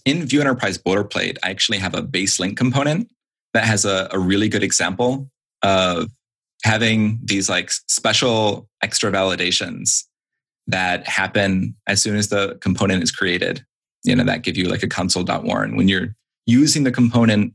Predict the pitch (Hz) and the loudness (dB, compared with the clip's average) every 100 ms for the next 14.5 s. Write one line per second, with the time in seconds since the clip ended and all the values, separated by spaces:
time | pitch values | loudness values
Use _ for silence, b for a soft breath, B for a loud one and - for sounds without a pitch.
0 | - 101 104 104 104 95 92 98 95 87 | 0 2 4 2 2 2 2 2 0 -2
1 | - - - _ _ _ _ _ - 104 | -4 -8 -18 _ _ _ _ _ -6 -2
2 | - - - 117 113 113 113 101 101 98 | 2 2 2 0 0 0 2 2 2 0
3 | - - - - 127 151 117 110 117 - | -2 -10 -8 -4 0 2 0 0 -2 -6
4 | _ _ _ 101 123 147 139 107 101 139 | _ _ _ 0 0 0 0 0 0 0
5 | 123 110 110 - 110 - - 110 107 98 | 0 0 -2 -2 -2 0 -2 -2 0 0
6 | 92 - - _ _ _ - 127 151 131 | -2 -4 -16 _ _ _ 0 2 4 4
7 | 110 127 120 104 107 95 98 - - - | 2 2 2 2 0 0 0 0 -2 -4
8 | 101 113 117 104 101 101 98 - - 104 | 0 0 2 2 2 0 -6 -8 0 2
9 | 113 101 92 101 107 101 - 92 98 120 | 4 2 0 2 2 -2 -4 -6 -2 -2
10 | 190 247 - - - _ _ - 98 92 | 0 0 0 0 -4 _ _ -4 -4 2
11 | 98 110 110 104 98 95 123 180 _ _ | 2 4 2 0 0 0 -2 -4 _ _
12 | _ _ _ _ - 156 202 - 139 127 | _ _ _ _ -4 2 2 2 0 -2
13 | 123 117 127 113 110 110 107 98 - 107 | -2 -2 0 0 2 2 0 -2 -4 -2
14 | 143 139 92 123 | -2 -2 -4 -4